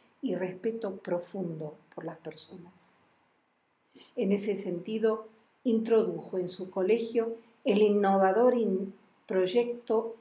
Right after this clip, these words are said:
trece, que por primera vez en la historia de la educación jujeña contemplaba actividades extraescolares para desarrollar los talentos del alumnado, con iniciativas como clubes de ajedrez, de matemáticas,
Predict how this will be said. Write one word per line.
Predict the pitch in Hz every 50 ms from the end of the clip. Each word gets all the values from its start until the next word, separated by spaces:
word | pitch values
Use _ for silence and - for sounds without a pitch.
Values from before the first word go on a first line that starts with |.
| _ _ _
trece, | - 196 190 190 185 - - - 156 147 - - - _ _ _ _ _ _ _ -
que | - 185
por | - 180 170 170 170 -
primera | 175 175 185 214 247 247 220 185
vez | 160 160 160 156 - - - - -
en | 190 175 160
la | 160
historia | 160 - - - 220 226 220 196 175
de | 165
la | 165
educación | 160 156 - - 156 147 - 196 196 190 190
jujeña | - 160 - - 196 202 202 208 202 208 208 - _ _ _ _ _ _ _ _ _ _
contemplaba | - 196 196 190 190 190 190 185 190 190 190 220 233 220 208 185 170 165 160 165 160
actividades | 156 - - _ - 165 151 160 165 165 202 202 196 185 180 175 - - 170
extraescolares | 156 - - - - - 160 156 151 151 - - - 165 170 180 190 208 220 233 240 233 240 - - _ _ _ _ _ _ _ _
para | - 196 185 180 180 175
desarrollar | 175 175 - - 160 170 175 170 170 180 180 175 175
los | 175 170 - -
talentos | - 160 156 160 175 185 190 196 190 196 185 175 170
del | 160 156 156
alumnado, | 156 156 160 160 160 160 160 156 151 151 151 156 - _ _ _ _ _ _ _ _ _ _ _ _ _ _
con | - 285 294
iniciativas | 285 277 262 - - 240 226 226 226 240 247 269 285 269 -
como | - 190 165 160 156 156 -
clubes | - 165 170 165 165 165 -
de | 156 151
ajedrez, | - - 165 151 - 208 220 214 208 202 202 -
de | 165 156
matemáticas, | 156 151 - - 160 160 185 196 196 190 190 - 180 165 - 165 160 165 - - - -